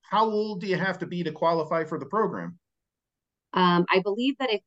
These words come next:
Speaker 2: you, I think it's ten, but I think people are, kids are having to wait till they're, like, close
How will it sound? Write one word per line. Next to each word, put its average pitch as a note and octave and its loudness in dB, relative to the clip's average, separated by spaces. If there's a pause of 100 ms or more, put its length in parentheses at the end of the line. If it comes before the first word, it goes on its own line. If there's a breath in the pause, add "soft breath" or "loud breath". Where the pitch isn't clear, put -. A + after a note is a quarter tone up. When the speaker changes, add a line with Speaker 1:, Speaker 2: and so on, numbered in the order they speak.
Speaker 2:
you, F#3 0 (140)
I F#3 0
think A3 -6
it's - -8 (320)
ten, C3+ -4 (140)
but E3+ -4
I E3 2
think G#3 0
people F#3 -4
are, E3 0
kids E3+ -4
are E3 -8
having D3 -6
to C#3 -16
wait C#3 -8
till C3+ -8
they're, C3 -10
like, B2 -12 (200)
close C3 -6